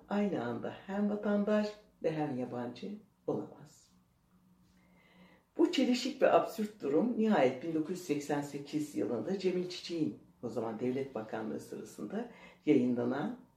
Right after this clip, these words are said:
bu bakanlık tarafından yayınlanan Sabotajlara Karşı Koruma Yönetmeliğinin beş Y maddesinde yeni bir terim icat edilerek giderildi. Dönemin Bakanlar Kurulu'nca da kabul edip, edilip yürürlüğe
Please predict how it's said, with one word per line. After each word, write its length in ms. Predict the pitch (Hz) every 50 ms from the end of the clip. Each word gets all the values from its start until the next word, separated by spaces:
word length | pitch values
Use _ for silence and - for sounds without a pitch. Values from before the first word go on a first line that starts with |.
| _
bu 140 | 147 139 -
bakanlık 480 | 123 - - 123 117 120 127 123 - -
tarafından 420 | - - - - - - 117 113
yayınlanan 640 | 117 117 131 135 135 131 123 120 123 143 175 220 240 - - - - - - - - -
Sabotajlara 760 | - 175 175 190 190 - 196 190 185 185 185 208 226 -
Karşı 340 | - 156 143 147 - - -
Koruma 320 | - 165 160 165 170 180 180
Yönetmeliğinin 800 | 151 - 139 131 117 117 113 - 120 120 123 139 165 214 226 208
beş 300 | 202 208 208 - - -
Y 320 | - 135 135 127 - - -
maddesinde 720 | - - - - - 127 - - 117 113 107 117 202 240 - - - - _ _ _ _ _
yeni 260 | 156 202 220 247 - -
bir 220 | 240 240 - -
terim 320 | - 180 160 190 180 -
icat 440 | - - 107 - 123 117 113 113 113
edilerek 540 | 113 107 - - 107 104 101 101 101 - - - - - _
giderildi. 560 | 123 113 - 78 76 - - - - - - - _ - _ - - - - - _ _ _ _ - - - - _ _
Dönemin 420 | 151 147 135 131 127 143 190 208 -
Bakanlar 600 | 127 123 - 135 127 123 127 135 135 131 - -
Kurulu'nca 520 | 127 123 113 120 139 147 143 127 113 -
da 100 | - - - - - -
kabul 280 | - 135 110 123 120
edip, 280 | 107 - - - - - - - _ _ _ -
edilip 520 | - 120 107 120 104 - - - - - -
yürürlüğe 600 | 151 151 156 151 147 147 143 143 143 139 139